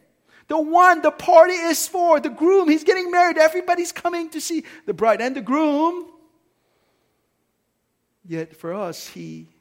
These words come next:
takes off the garment and puts it on us. And he takes on our sin. The one without sin and blemish took on the agony of being stripped, beaten, and being,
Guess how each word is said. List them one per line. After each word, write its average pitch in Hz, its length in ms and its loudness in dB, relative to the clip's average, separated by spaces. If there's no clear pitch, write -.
takes - 280 -16
off 196 200 -16
the - 60 -20
garment 175 440 -14
and 135 100 -20
puts - 300 -20
it 175 120 -16
on 208 200 -16
us. - 520 -20
And 160 80 -10
he 156 40 -10
takes - 640 -10
on 180 200 -10
our 170 180 -10
sin. 160 640 -10
The 170 100 -10
one 208 220 -6
without 202 340 -6
sin 196 640 -6
and 170 180 -12
blemish 196 360 -2
took - 180 -10
on 196 80 -4
the 208 180 -2
agony 208 320 0
of 190 100 0
being 190 200 -6
stripped, - 580 -10
beaten, 214 680 -4
and 180 200 -8
being, 208 340 -6